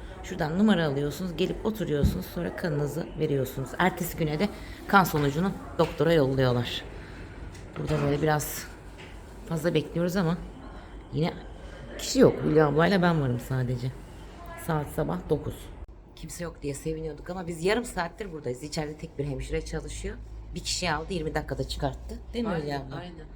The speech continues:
Speaker 2: Tür-, buraya geldiğimizi anlaşıldı.
Speaker 1: Hı.
Speaker 2: Türkiye'de bir iki dakika, üç dakika demiyorum. Kan alması iki dakika.
Speaker 1: Aynen. Türkiye'nin sağlık sistemi biraz daha ileride herhalde. Buradakiler biraz yavaş. Hala bekliyoruz. Yarım saat oldu. Bir yarım saat daha buradayız herhalde.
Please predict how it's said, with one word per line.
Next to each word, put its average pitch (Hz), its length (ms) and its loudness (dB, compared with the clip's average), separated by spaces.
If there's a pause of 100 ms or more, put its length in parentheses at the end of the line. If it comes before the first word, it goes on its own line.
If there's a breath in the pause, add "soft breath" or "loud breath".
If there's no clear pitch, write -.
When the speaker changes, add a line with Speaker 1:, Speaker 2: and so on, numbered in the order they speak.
(100)
Speaker 2:
Tür-, 175 100 -10 (500 loud breath)
buraya 170 180 -8
geldiğimizi 165 400 -8
anlaşıldı. 160 500 -12
Speaker 1:
Hı. 156 60 -12 (140)
Speaker 2:
Türkiye'de 151 380 -6
bir 180 100 -10 (400 loud breath)
iki 185 220 -8
dakika, 143 260 -8
üç - 240 -10
dakika 160 300 -8
demiyorum. 139 300 -10 (140)
Kan 143 100 -8
alması 139 440 -12
iki - 140 -12
dakika. - 160 -8
Speaker 1:
Aynen. 160 380 -4 (100)
Türkiye'nin 180 400 -4
sağlık 165 400 -6
sistemi 160 340 -4
biraz 151 300 -6
daha 151 140 -2
ileride 117 440 -6
herhalde. 120 460 -4
Buradakiler 139 480 -4
biraz 139 200 -2 (720 loud breath)
yavaş. 143 540 -4 (880)
Hala 175 280 4
bekliyoruz. 180 500 -2
Yarım 170 180 2
saat 147 320 -2
oldu. 147 240 -6
Bir 170 60 -8
yarım 160 200 0
saat 147 200 -4 (100)
daha 175 140 -4
buradayız 151 360 -4
herhalde. 117 320 -8